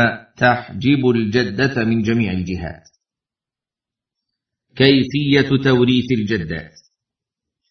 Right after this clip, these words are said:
إذا انفردت واحدة من الجدات ولم يكن دونها أم، أخذت السدس كما سبق،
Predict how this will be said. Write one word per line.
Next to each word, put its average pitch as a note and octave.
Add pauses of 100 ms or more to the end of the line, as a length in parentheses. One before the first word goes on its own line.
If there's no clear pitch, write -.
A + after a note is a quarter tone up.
(380)
إذا C#3
انفردت E3+
واحدة D#3+
من D3+
الجدات D3
ولم C#3
يكن D3+
دونها C3
أم، F#3
أخذت B2
السدس C3+
كما E2
سبق، E2